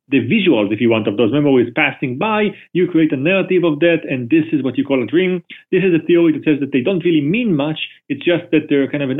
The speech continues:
artifact of our brain doing things. That's on the one extreme.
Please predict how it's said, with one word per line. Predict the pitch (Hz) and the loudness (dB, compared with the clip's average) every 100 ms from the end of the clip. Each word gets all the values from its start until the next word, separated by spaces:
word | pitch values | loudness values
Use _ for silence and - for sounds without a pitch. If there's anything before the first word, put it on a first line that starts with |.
| - | -2
artifact | 185 180 165 - 107 - | -2 0 -2 -2 -8 -8
of | 151 123 | -4 -2
our | 120 | -2
brain | 120 135 120 | -2 -2 0
doing | 120 131 107 - | 0 0 -2 -10
things. | - _ _ - - - | -14 _ _ -20 -6 0
That's | 156 156 - | 0 -2 -6
on | 131 | -4
the | 120 | -2
one | 120 175 | 0 -2
extreme. | 170 - 113 110 127 | -2 -4 -2 -2 -4